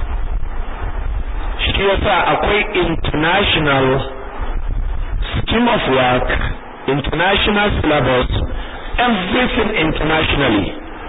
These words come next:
from the right Islamic perspective by Professor Abu Amina Bilal Phillips is in four volumes. Mujalladi hudu ya rubuta shi.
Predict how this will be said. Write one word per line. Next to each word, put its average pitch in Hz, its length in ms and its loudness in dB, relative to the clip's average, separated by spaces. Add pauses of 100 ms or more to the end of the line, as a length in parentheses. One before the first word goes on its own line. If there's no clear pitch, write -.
(240)
from 175 300 0
the 147 120 2
right 202 480 2
Islamic 180 580 2
perspective 131 720 0 (560)
by 135 180 2
Professor 151 600 2
Abu 127 260 4
Amina 127 520 2
Bilal 151 380 2
Phillips - 440 0 (1000)
is 127 200 0
in 135 140 0 (160)
four 180 280 2 (140)
volumes. 113 640 2 (2250)
Mujalladi 170 680 2
hudu 156 340 0
ya 185 120 4
rubuta 135 560 2
shi. - 240 0